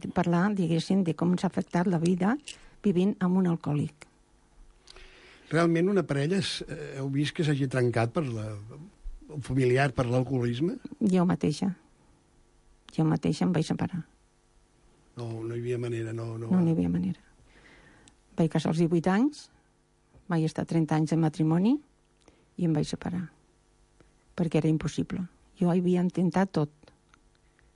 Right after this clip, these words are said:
Speaker 1: i vaig deixar totes les meves forces pel camí,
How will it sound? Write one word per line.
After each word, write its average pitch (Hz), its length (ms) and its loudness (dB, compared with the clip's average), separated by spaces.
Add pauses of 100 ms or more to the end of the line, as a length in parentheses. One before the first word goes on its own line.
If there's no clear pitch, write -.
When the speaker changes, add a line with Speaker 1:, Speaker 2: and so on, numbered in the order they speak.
(560)
Speaker 1:
i 175 120 2
vaig 160 180 4
deixar 160 300 0
totes 170 260 0
les 156 160 0
meves 160 300 2
forces 160 420 -2
pel 185 160 0
camí, 165 300 2